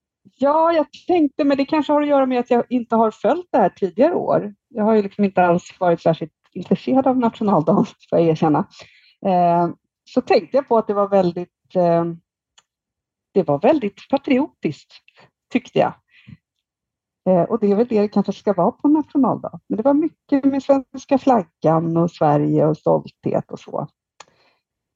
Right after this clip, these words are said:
Ehm, och det var just, jag tror att kungen nämnde i sitt tal också med det här med Gustav Vasa och hur Kalmarunionen, och även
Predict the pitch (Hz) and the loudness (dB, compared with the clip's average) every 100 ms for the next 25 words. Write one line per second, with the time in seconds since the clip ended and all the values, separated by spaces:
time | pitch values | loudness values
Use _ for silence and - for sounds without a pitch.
0 | _ 185 160 151 143 143 143 139 - - | _ -2 0 2 0 0 0 -2 -4 -12
1 | _ _ _ _ 294 - - _ 277 208 | _ _ _ _ -2 -2 -16 _ -6 -2
2 | 196 247 185 165 _ - - _ - 202 | 0 0 -4 -6 _ -20 -20 _ -2 -2
3 | - - 262 285 262 - - 180 196 214 | -2 0 0 2 0 0 -2 -2 0 0
4 | 208 202 190 151 156 165 160 - 151 - | 2 2 2 2 0 0 -2 -6 -14 -6
5 | 147 143 151 147 180 - 196 180 160 151 | 0 2 2 0 -2 -4 -2 0 0 0
6 | 151 151 147 147 147 147 - - 143 147 | -2 -4 -2 -2 0 0 -2 -4 0 2
7 | 147 151 - 160 139 143 143 - - 147 | 0 -2 -2 0 0 0 -2 -2 0 0
8 | 143 - 147 143 151 156 156 131 143 143 | 0 -2 -2 -2 0 0 0 0 -2 -2